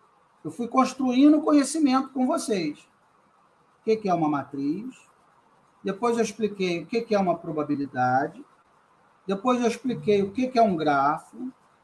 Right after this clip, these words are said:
expliquei o que que é um processo estocástico. Agora eu vou juntar isso tudo, ó.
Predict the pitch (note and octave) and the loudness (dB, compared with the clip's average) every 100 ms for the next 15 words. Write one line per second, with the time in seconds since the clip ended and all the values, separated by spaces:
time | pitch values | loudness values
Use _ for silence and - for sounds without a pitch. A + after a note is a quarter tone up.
0 | _ _ - - - A#3 - B3+ C4 B3+ | _ _ -20 -14 -8 -6 0 4 4 4
1 | D4 - B3+ A3+ A3 A3 G3 F#3+ F#3+ - | 2 2 4 8 10 8 4 0 -2 -2
2 | F#3+ E3+ - F3 - C#3+ C3+ D3+ - G#3+ | -4 -4 -6 -8 -4 -2 -2 -2 -8 -14
3 | - E4+ - _ - - - - _ - | -10 -10 -10 _ -10 -8 -8 -12 _ 2
4 | A#3+ A#3 B3 A#3+ C4 C4+ D4+ D4+ D4 D4 | 4 6 6 6 4 6 4 4 2 2
5 | F#4 - D4 B3+ D#3+ A#2 | -4 -2 0 0 -4 -6